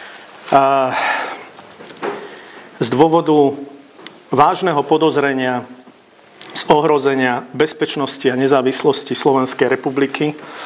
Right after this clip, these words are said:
ktorá presahuje horizont najbližších prezidentských volieb. Minulý týždeň som sa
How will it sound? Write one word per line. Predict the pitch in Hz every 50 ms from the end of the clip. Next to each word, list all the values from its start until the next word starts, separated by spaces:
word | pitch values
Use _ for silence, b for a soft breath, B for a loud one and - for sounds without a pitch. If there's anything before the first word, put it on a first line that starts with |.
| B B B B B B B B B B B B B - -
ktorá | - - 165 160 160 151 143
presahuje | - 175 175 175 - - 175 151 156 151 147 143 139 127 113 B B B B B B B B B B B B B - - - -
horizont | 147 160 156 170 151 139 139 135 131 110 - - - - - B B B B B B B B B B B B
najbližších | 143 156 156 151 160 156 - - 139 - -
prezidentských | - 139 143 139 139 135 139 135 - - 135
volieb. | 120 117 120 120 117 110 104 - - - - - - - - B B B B B B B B B B B
Minulý | 147 160 185 202 196 185 165 -
týždeň | - 185 180 175 147 127 123 135 135 139 147 156 165 160 - - - - - - _ _ _ -
som | - - - 151 147
sa | 143 - - 151 143 139 131 127 - - -